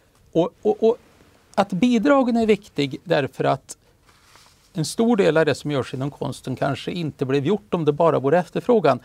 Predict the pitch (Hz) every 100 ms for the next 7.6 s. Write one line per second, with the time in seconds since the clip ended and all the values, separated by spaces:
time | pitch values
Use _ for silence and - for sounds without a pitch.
0 | - - - - 175 - - 165 151 160
1 | 156 156 147 143 143 - - 170 165 147
2 | 156 147 - - 143 - _ _ _ _
3 | - 160 - 277 240 156 120 - _ _
4 | _ _ _ _ _ _ _ _ - 156
5 | 190 208 185 180 180 170 208 233 - 180
6 | 156 135 - 160 143 185 226 143 - 143
7 | 147 151 135 - 156